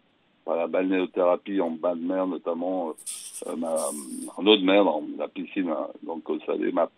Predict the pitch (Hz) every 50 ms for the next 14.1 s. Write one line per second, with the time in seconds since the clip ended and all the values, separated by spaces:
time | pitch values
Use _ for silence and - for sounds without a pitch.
0 | _ - 90 87 90 95 98 98 87 82 78 - _ _ _ _ _ _ _ _
1 | - 98 98 95 - 107 - 107 104 98 104 104 104 98 92 85 - 92 90 85
2 | - - 101 90 - - - - 92 90 98 92 90 82 76 69 - - 104 95
3 | 90 98 90 - 92 90 - 101 98 92 - 80 80 - 92 90 85 80 85 78
4 | - - 82 80 85 - - 131 131 117 - - - 87 - _ - 85 78 -
5 | _ _ _ _ _ _ _ - - 87 - - 90 90 - 92 90 87 - 92
6 | 87 85 - 95 90 80 - 85 82 95 107 120 - - _ _ _ _ _ _
7 | _ - 82 82 80 82 82 80 76 - - - - - 90 87 82 85 92 87
8 | - - 98 98 95 90 - - 85 85 85 85 92 95 95 87 85 85 85 -
9 | - - 107 117 120 - _ _ _ _ _ _ _ _ - - - - 78 -
10 | 95 87 82 92 78 - 87 80 87 82 80 85 85 104 117 110 101 82 - -
11 | 98 95 90 90 - 87 85 - 90 85 - - 95 98 - - _ _ _ _
12 | _ _ - - 78 78 92 98 95 - 110 120 123 120 113 - 101 85 - 90
13 | 90 87 85 87 87 90 90 87 95 87 90 87 85 - 110 113 117 110 95 90
14 | 85